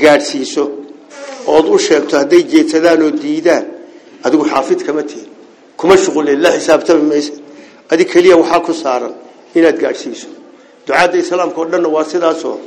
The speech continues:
gaadhsiinun baa iyaga xil ka saaran yahay. Inay ku qasbaan suuragal uma aha. Marka sida la leeyahay waa intaa Nabigu calayhi salaatu wasalaam aan dagaalka loo idin way.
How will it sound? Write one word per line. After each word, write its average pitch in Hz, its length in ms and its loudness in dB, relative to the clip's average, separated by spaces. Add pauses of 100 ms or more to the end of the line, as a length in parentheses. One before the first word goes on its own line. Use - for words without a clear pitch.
(340)
gaadhsiinun 160 520 4
baa 165 140 0
iyaga 170 200 0
xil 147 160 -8
ka 170 120 -2
saaran 147 340 -2
yahay. 113 220 -8 (520)
Inay 170 180 2
ku 160 160 -6
qasbaan 151 480 -2 (480)
suuragal 165 440 -2
uma 165 160 -2
aha. 113 200 -10 (560)
Marka 175 280 -2
sida 170 240 0
la 175 140 4
leeyahay 175 320 4
waa 165 100 0
intaa 165 240 -2
Nabigu 151 320 -2
calayhi 151 260 -2
salaatu 151 380 -4
wasalaam 156 400 -2 (720)
aan 147 180 0 (320)
dagaalka 160 400 2
loo 156 160 0
idin 143 300 -6
way. 95 140 -10